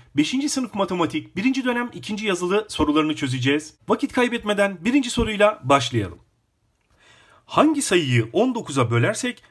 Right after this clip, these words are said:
bölüm on üç kalan sıfır olur denmiş arkadaşlar. Şimdi burada şöyle bir bölme işlemi gerçekleştirsek. On dokuza böldüğümüzde bölüm on üç kalan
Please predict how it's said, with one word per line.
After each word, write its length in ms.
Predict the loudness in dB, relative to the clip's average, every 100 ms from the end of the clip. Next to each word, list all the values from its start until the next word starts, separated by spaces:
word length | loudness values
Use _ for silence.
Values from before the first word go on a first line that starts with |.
| -4
bölüm 320 | 0 0 0
on 140 | 0 0
üç 280 | 0 -4 -6
kalan 320 | 0 2 0
sıfır 280 | -2 -4 0
olur 280 | 2 2 0
denmiş 280 | 0 -2 -4
arkadaşlar. 600 | -4 -6 -10 -10 -14 -16 -20 -20 -20 -6
Şimdi 400 | 0 0 0 -4
burada 320 | -2 0 0
şöyle 320 | -2 -2 -4
bir 160 | -4 -2
bölme 240 | -2 -2
işlemi 280 | -4 -4 0
gerçekleştirsek. 880 | 0 0 -2 -2 -2 -2 -4 -6 -10 -20 -20 _
On 260 | -2 0 -2
dokuza 340 | -6 -2 0
böldüğümüzde 1120 | 0 0 0 -2 -4 -2 0 2 0 0 -4 _ -20 -20 _
bölüm 440 | 0 2 4 0 -4 -4
on 160 | -2
üç 300 | -2 -6 -10 -14 -18 -2
kalan 380 | 2 2 0